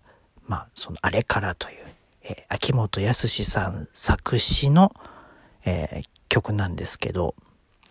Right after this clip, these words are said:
まあ、あのー、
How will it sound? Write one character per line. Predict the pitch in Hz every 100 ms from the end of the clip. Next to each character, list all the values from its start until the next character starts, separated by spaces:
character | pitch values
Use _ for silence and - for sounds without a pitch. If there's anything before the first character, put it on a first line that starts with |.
| - - - - - - - - _ _ _ _ _
ま | - 165 135 -
あ、 | - 113
あ |
の | 117 113 113 110 107 107 110 107 101 104 98 _ _ _ _ _
ー、 | _